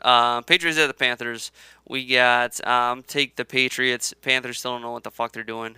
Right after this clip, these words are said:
Uh, backups in. Uh, he might do something, but Mac Jones playing well. He's the best playing rookie quarterback right now for sure of those that are playing. Uh, Broncos, Cowboys. Cowboys are gonna whoop the shit out of the Broncos.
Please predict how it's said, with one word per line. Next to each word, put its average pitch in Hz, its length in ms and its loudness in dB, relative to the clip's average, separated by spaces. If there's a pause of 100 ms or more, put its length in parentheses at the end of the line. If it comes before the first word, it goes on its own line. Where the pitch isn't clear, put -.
(120)
Uh, 107 300 -4
backups 117 520 -4
in. 113 280 -12 (800)
Uh, 110 200 -2
he 120 100 -8
might 123 180 0
do 123 120 -10
something, 123 180 -6
but 120 100 -10
Mac 143 200 6
Jones 165 200 -6
playing 143 220 0
well. 131 300 0 (420)
He's - 300 -20
the 117 80 -20
best 123 300 -4 (180)
playing 123 600 -4
rookie 135 220 -12
quarterback 117 420 -2
right 120 140 -4
now 117 160 -6
for 110 160 -14
sure 117 300 -6
of 110 260 -10
those 113 160 -8
that 110 120 -6
are 104 120 -10
playing. 98 240 -20 (460)
Uh, 117 340 4
Broncos, 147 460 0
Cowboys. 123 440 2
Cowboys 127 400 2
are 120 60 -8
gonna 117 160 -6
whoop 113 240 -12
the 104 80 -16
shit 127 240 -4
out 117 160 0
of 113 60 -8
the 110 40 -20
Broncos. 127 760 -4